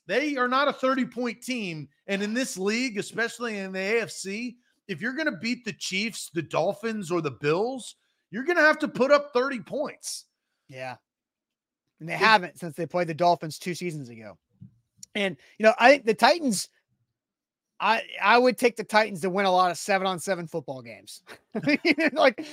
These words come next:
Speaker 2: now, that also eliminates their front seven on defense, or front four on defense, I guess. But this offense, you think it looked like it's got the right pieces. You're like, "Oh, shifty, uh, slot receiver, uh,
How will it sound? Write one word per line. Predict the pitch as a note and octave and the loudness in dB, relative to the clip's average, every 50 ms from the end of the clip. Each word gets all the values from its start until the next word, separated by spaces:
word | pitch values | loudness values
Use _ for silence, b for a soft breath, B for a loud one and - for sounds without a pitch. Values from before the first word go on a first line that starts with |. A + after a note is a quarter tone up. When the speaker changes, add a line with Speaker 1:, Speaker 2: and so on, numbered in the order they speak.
| - D4+ C4 - | -16 -16 -8 0
Speaker 2:
now, | G3 A3+ A3 G#3+ G#3 | 4 6 6 6 6
that | G3 F#3+ G#3 A3 A3+ | 4 2 4 4 4
also | A3+ G#3+ A3+ G#3+ - A3+ G3+ | 6 4 4 2 2 0 0
eliminates | F#3+ G3 G3 G3 G3 F#3+ F3+ - | 0 -2 -2 -2 -2 -4 -4 -6
their | - F#3 F3+ E3+ E3 | -6 -6 -6 -6 -6
front | C#3+ - - G3+ G3 F#3 D#3+ | -10 -10 -6 -6 -6 -6 -6
seven | - G3+ F#3 E3+ E3+ | -4 -2 -2 -2 -2
on | E3 D#3+ D3+ | -6 -8 -6
defense, | D#3+ G#3 G3+ D#3 - D#3+ D3+ - - | -6 -8 -8 -6 -8 -10 -10 -10 -10
or | E3+ D3+ | -12 -10
front | - F#3+ F3 D3 - | -8 -10 -10 -8 -6
four | A3 G#3+ G3+ F3 | -4 -4 -2 -4
on | D#3+ | -4
defense, | D3+ D3+ C#3+ - D3 C#3 - | -8 -10 -12 -12 -14 -16 -14
I | C#3 | -14
guess. | C3 C3+ C#3 D3 - | -12 -10 -12 -12 -10
But | - F#3+ F3+ - b b b b | -8 -8 -8 -8 b b b b
this | D#3+ A3+ A3+ - | -6 -6 -2 2
offense, | B3+ B3 C#4+ E4 - - B3 G#3+ G3 F3 - - _ _ _ _ _ | 4 6 6 6 6 4 0 0 0 -2 -6 -14 _ _ _ _ _
you | - G3 A3+ G#3 | -6 -4 -4 -4
think | - - - C4 C4 G3 B3 | -4 0 0 0 0 0 -2
it | A#3 - A3 | -8 -8 -2
looked | G#3+ G#3+ G#3+ G#3+ - | 0 0 0 0 -2
like | G3 G3 F3+ - | -4 -6 -6 -6
it's | G3 D#3+ - | -8 -10 -6
got | - A#3+ A3 A#3 A#3 - | -2 0 0 0 0 -2
the | - G#3+ | -4 -4
right | F#3 G3+ G3+ G#3 F#3+ _ | 0 0 0 -2 -2 _
pieces. | - - G#3+ A3 E3+ F3 F#3 D#3+ | -12 -10 -10 -8 -8 -10 -10 -8
You're | F3 G#3 | -8 -6
like, | A3+ - | -4 0
"Oh, | E4+ C#4 F#3 C#3 _ _ _ _ _ _ _ | 0 0 0 -2 _ _ _ _ _ _ _
shifty, | - - - C4 C4+ - - B3+ B3 A3+ G#3+ G#3+ G#3 | -16 -8 -4 -4 -4 -2 -2 -4 -6 -6 -6 -4 -2
uh, | G#3 G3+ | -2 -2
slot | F#3+ - - A3+ A3 - G3+ | -2 -2 0 0 0 0 0
receiver, | G3 - - G3+ G3 F3 C#3+ D#3 D3+ C3+ _ _ _ _ _ - | -6 -10 -8 -6 -6 -6 -6 -8 -10 -12 _ _ _ _ _ -8
uh, | G3 G3 G3+ | -6 -6 -6